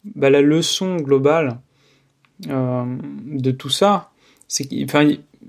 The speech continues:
ce qu'il faut, ce qu'il faut que l'enfant comprenne globalement, c'est qu'il y a une leçon à retenir, en fait, du fait qu'il est perdu. Et cette leçon,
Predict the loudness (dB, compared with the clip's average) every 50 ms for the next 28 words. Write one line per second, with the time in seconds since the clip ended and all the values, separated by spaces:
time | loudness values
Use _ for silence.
0 | -10 -8 -8 -8 -8 -12 -16 -10 -4 0 0 0 0 -2 -4 -8 -10 -10 -4 0
1 | 0 0 0 0 -2 0 0 0 0 2 2 2 4 4 4 4 2 2 0 -2
2 | -4 -8 -2 2 2 4 4 4 2 0 0 0 0 2 2 4 2 2 0 0
3 | -2 -2 0 0 -2 -2 -4 -6 -8 -10 -10 -10 -18 _ _ _ _ _ _ _
4 | _ _ _ _ _ _ _ _ _ _ _ -6 -2 0 0 0 0 -2 -4 -4
5 | -2 0 0 0 2 0 0 0 -2 -2 -4 -6 -6 -6 -6 -8 -4 -4 -6 -2
6 | 2 2 2 2 4 2 2 2 2 0 -4